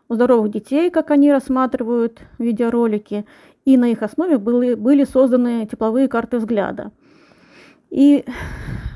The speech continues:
на, э, этой основе была создана,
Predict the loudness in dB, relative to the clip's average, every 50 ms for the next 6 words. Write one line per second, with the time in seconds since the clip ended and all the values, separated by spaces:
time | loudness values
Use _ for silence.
0 | -14 -14 -8 -4 0 2 2 2 2 2 0 -2 -2 0 0 0 -2 -2 -4 -2
1 | -2 -2 -4 -4 -4 -4 -4 -2 0 -2 -2 -2 -2 -4 -2 -2 -2 -2 -2 -2
2 | -2 -2 -4 -4